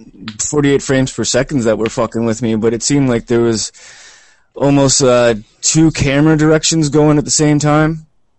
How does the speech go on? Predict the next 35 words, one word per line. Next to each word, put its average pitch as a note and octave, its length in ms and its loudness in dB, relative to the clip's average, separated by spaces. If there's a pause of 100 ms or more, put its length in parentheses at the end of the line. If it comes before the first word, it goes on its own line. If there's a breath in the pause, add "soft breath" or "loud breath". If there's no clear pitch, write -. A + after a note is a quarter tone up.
(160)
in C#3 140 -2
some D#3 220 0
spots. D3+ 520 0
Like, A#2+ 200 0
the A#2+ 80 -2
background C#3+ 480 0
would C#3+ 120 0
be C3+ 100 -2
kinda C3+ 260 -2
moving C#3+ 680 -2
one C#3+ 220 0
way, C#3 600 2
and, A#2 180 -4
and A#2+ 240 -4
it B2 80 -12
seemed D#3 200 2
like C3+ 200 -2
the, A2+ 140 -4 (200)
another B2+ 360 0
camera C#3+ 380 0
was B2 360 0 (460 loud breath)
kinda, C#3 140 0
like, B2 180 -4
panning C#3+ 340 0
around C3 400 0
the - 60 -10
characters. C#3 640 0
It B2+ 140 0
was C3 180 -4
really E3 220 2
fucking A#2+ 400 -8
weird B2 220 -2
in A#2 100 -6
some A2 180 -8
spots, - 880 -8